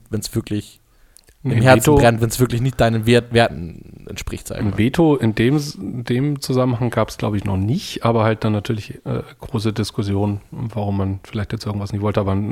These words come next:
Speaker 2: jetzt so dieses richtig krasse Veto, wo was Grundlegendes, äh, abgeschmettert wurde, das haben wir, glaub ich, bisher noch nicht gehabt.
Speaker 1: Ja, ich glaub, zweimal hatte ich schon mal so ein, also nicht ich, sondern hatten wir so ein Ve-, ich kann dir keine Beispiele nennen, aber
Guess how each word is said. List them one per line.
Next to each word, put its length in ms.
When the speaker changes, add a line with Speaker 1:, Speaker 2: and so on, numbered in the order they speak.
Speaker 2:
jetzt 180
so 100
dieses 380
richtig 260
krasse 320
Veto, 280
wo 160
was 160
Grundlegendes, 720
äh, 100
abgeschmettert 600
wurde, 240
das 120
haben 160
wir, 200
glaub 200
ich, 80
bisher 240
noch 100
nicht 200
gehabt. 320
Speaker 1:
Ja, 100
ich 60
glaub, 180
zweimal 400
hatte 180
ich 80
schon 140
mal 100
so 100
ein, 180
also 160
nicht 180
ich, 200
sondern 260
hatten 240
wir 80
so 100
ein 80
Ve-, 80
ich 140
kann 160
dir 100
keine 160
Beispiele 300
nennen, 180
aber 140